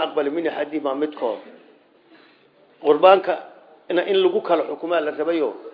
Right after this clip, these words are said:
ay gabdhaha ku kala guursadaan. Haabiil baa qurbaankiisii la aqbalay oo wan ahaa.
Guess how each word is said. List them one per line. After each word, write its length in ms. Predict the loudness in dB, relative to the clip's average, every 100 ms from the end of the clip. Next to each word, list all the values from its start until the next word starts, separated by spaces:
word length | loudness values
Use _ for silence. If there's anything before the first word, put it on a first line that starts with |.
| -20 -10 -4
ay 80 |
gabdhaha 320 | 0 4 4 4
ku 120 | -2
kala 240 | 0 0
guursadaan. 560 | 0 -6 -6 -4 -4 -6 -14 -20 _ _ -20 -20 -6
Haabiil 320 | 2 4 4 4
baa 140 | 4 4
qurbaankiisii 680 | 0 2 2 0 -4 -2 0
la 120 | -2 -4
aqbalay 400 | -4 -2 -2 -4 -10 -20 -20 _ 4
oo 200 | 6 6
wan 200 | 4 2
ahaa. 380 | -6 -8 -8